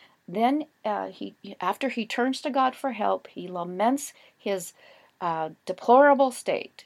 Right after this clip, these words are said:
his horrible circumstances in a, an extended fashion. He'll go on sometimes telling the Lord how long it's been since the Lord ignored him. You know, "Not only have you forgotten me, but all my enemies are surrounded me," et cetera.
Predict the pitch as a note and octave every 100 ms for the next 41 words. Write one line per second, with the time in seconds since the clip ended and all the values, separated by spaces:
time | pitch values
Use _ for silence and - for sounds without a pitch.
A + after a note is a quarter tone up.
0 | _ - F3+ E3 - G#3+ C4+ C#4 C4 A#3+
1 | G#3+ G3+ F#3+ - F3+ F3+ F#3 F3+ G3+ F#3+
2 | F3+ G3 F#3 F3 - C4 C#4 B3+ F3+ -
3 | E3 E3 - - - - - _ B3+ C4+
4 | B3 A#3+ A#3+ A3+ A3+ A3+ A3+ A3 - G#3
5 | G#3+ G#3+ - G#3 G#3 G3+ G3 G3 G3 F#3
6 | D#3+ F3 A3 A#3+ B3 B3 A3+ - A3+ A3
7 | A3 - G#3 - - - - A3 G#3+ A3
8 | G#3+ G#3 G#3 G#3 G#3 G3+ G#3 G3+ G#3 G#3
9 | - - _ - F#3 F#3 F#3+ A#3 C4+ C#4
10 | C#4 C4 B3 A#3 A#3 A3 G3+ G#3 - G#3
11 | G3 G3+ F#3 F3+ G#3 B3+ A#3+ A#3 G#3+ A3
12 | A3 G#3+ G3+ G3+ G3+ F#3 F3+ F#3 F#3+ F#3
13 | F#3 F3+ F3 - E3+ - -